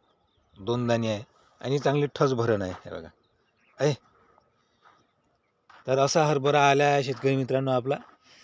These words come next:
आता एकच, अ, आशा आहे की सोमवार वातावरण क्लिअर राहिलं पाहिजे. मार्चच्या एंडिंगपर्यंत आपल्याला अवकाळी पाणी नको शेतकरी मित्रांनो.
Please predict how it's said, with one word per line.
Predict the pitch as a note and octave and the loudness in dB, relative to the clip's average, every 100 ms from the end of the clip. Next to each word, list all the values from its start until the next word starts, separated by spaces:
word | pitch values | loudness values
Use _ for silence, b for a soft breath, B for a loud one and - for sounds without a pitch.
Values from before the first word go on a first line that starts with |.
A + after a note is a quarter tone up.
| B B - | B B -16
आता | A#2+ D3 | -6 -2
एकच, | D3+ D3 F3 F3+ - | 2 2 2 2 4
अ, | E3 D#3+ D#3+ | 2 4 2
आशा | C#3 - | 2 4
आहे | D#3 D3+ D#3 F3 | 4 6 4 4
की | D#3+ D#3 | -2 -4
सोमवार | D3 D3+ F3 F#3+ | 0 4 6 6
वातावरण | D#3+ C#3 D#3+ D#3 | 4 2 0 0
क्लिअर | - D3+ D#3 | -2 0 2
राहिलं | D3 D3 D3+ | 4 4 2
पाहिजे. | C#3 C3+ D#3+ _ _ _ _ _ _ _ _ _ _ _ - b b - | 0 0 -6 _ _ _ _ _ _ _ _ _ _ _ -20 b b -8
मार्चच्या | A#2 C#3+ F3+ - A3+ | 2 4 4 4 4
एंडिंगपर्यंत | G#3+ E3 F3 A#3 B3+ A#3 A3 G#3 | 6 4 4 4 4 4 4 4
आपल्याला | F#3+ G3+ G3 F#3 | 2 4 4 6
अवकाळी | F3+ F3+ E3+ G3 | 6 4 2 0
पाणी | G3 E3 E3 | 2 0 0
नको | D#3+ C3+ | -2 -4
शेतकरी | D3+ C3+ - | -6 -8 -8
मित्रांनो. | A2+ A2 G#2 G#2+ | -8 -10 -14 -16